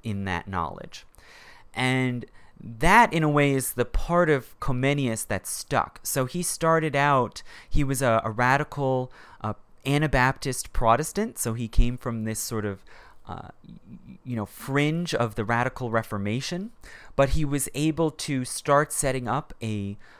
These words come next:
public schooling system that would educate both boys and girls in his native Bohemia. He then went on to Sweden and instituted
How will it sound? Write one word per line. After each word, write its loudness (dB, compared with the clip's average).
public -2
schooling -2
system -2
that -2
would -6
educate 0
both 0
boys -2
and -2
girls 0
in 0
his 4
native -2
Bohemia. -2
He -4
then 0
went -2
on 2
to -8
Sweden -2
and -2
instituted -2